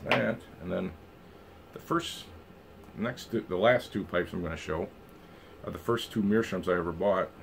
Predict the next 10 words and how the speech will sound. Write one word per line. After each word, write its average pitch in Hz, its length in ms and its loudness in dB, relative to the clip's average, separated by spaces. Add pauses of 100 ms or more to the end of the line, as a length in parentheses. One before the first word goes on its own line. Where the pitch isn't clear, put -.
(3000)
These 101 160 -2
are 98 160 4
from 87 280 -4 (500)
Pecos. 123 360 2 (1300)
This - 200 -4
is 104 80 4
a - 20 2
tiny 95 340 0
little 82 200 0
guy. 80 260 -4